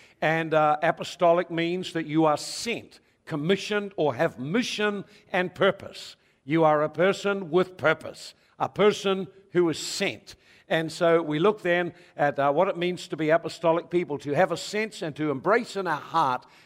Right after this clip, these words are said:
God has sent me, sent me into this church to be a part of it, sent me into this city or Napier to be a part of it, sent me because you got something for me to do.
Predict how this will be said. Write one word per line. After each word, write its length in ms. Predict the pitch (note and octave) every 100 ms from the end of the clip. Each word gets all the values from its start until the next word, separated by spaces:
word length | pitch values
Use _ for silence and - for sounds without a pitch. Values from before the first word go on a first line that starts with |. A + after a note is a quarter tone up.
| _
God 280 | A#2+ F#3 F#3+
has 240 | C3+ C#3+ -
sent 500 | - - A#3 C4 C#3
me, 340 | B2+ D3 F#3 - _
sent 420 | - - G3+ B3 A3
me 140 | G3
into 160 | F3 E3+
this 220 | F#3 -
church 380 | - F#3+ F#3+ -
to 80 |
be 80 | D#3
a 60 | D#3+
part 280 | - E3 F3
of 60 |
it, 120 | G3 - - -
sent 460 | - - A#3 C4+
me 140 | A#3 G#3
into 180 | F3
this 220 | F3+ G3+ -
city 320 | G3 G3 G#3+
or 160 | D3+
Napier 460 | C#3 E3+ G#3 G#3 G#3+
to 140 | E3
be 140 | C#3 C3+
a 40 |
part 360 | - - F3+ F#3+
of 80 | F#3+
it, 160 | - - _
sent 460 | - - - A#3+ A#3
me 180 | F#3+ F#3+
because 300 | E3+ F3 C#3
you 80 | C#3
got 200 | D#3+ -
something 500 | - G3 A3 G#3 F#3 _ _
for 140 | E3+
me 180 | E3 E3+
to 120 | D#3+
do. 280 | C3 D3